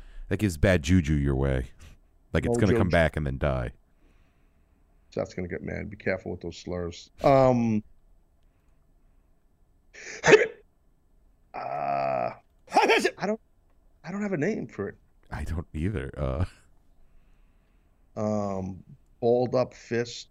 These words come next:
Speaker 2: City? No.
Speaker 1: <laughs>
Speaker 2: Um,
Speaker 1: Now we're in, now we're in the ballpark. <laughs>
Speaker 2: Dude, I, I don't know. I'm, I'm moving on. I don't know. We have to think about it. No poll, nothing. I, do you have something?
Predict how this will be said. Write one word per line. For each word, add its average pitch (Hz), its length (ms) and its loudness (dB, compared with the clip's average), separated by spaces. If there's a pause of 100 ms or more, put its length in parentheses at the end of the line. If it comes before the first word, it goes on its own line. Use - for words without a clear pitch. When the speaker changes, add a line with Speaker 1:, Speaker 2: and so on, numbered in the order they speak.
(240)
Speaker 2:
City? 127 520 -6 (160)
No. 95 300 -8 (100)
Speaker 1:
<laughs> - 100 -6
Speaker 2:
Um, 101 640 -2
Speaker 1:
Now 113 220 6
we're 147 180 6
in, 147 100 4
now 135 180 6
we're 143 60 4
in 139 60 4
the 135 60 4
ballpark. 107 640 4
<laughs> - 60 -20 (2250)
Speaker 2:
Dude, 214 320 4 (220)
I, - 220 2
I 214 40 6
don't 185 140 4
know. 120 140 -4
I'm, 151 180 -6
I'm 165 140 -2
moving 196 260 -2
on. 120 220 -6
I 147 140 -4
don't 180 140 -2
know. 160 80 -2
We 127 120 2
have 175 120 2
to 165 80 -4
think 147 180 0
about 113 140 -2
it. - 20 0
No 220 120 6
poll, 180 440 4
nothing. 151 320 -4
I, 151 60 -2
do 147 120 0
you 220 80 8
have 254 140 4
something? 269 280 0